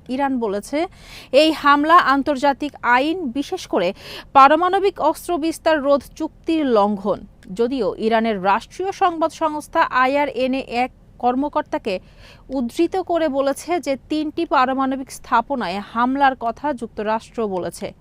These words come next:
আদতে সেখানে তেজস্ক্রিয়তা সৃষ্টি করার মতো কোনো পদার্থ নেই। যুক্তরাষ্ট্রের উড়োজাহাজ চলাচল নিয়ন্ত্রণ বিভাগের তথ্য অনুযায়ী, বি টু স্টেলথ বোমারু বিমান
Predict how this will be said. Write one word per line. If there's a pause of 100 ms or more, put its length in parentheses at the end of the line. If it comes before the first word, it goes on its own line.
আদতে (300)
সেখানে
তেজস্ক্রিয়তা
সৃষ্টি
করার
মতো
কোনো
পদার্থ
নেই। (340)
যুক্তরাষ্ট্রের
উড়োজাহাজ
চলাচল
নিয়ন্ত্রণ
বিভাগের
তথ্য
অনুযায়ী,
বি
টু
স্টেলথ
বোমারু
বিমান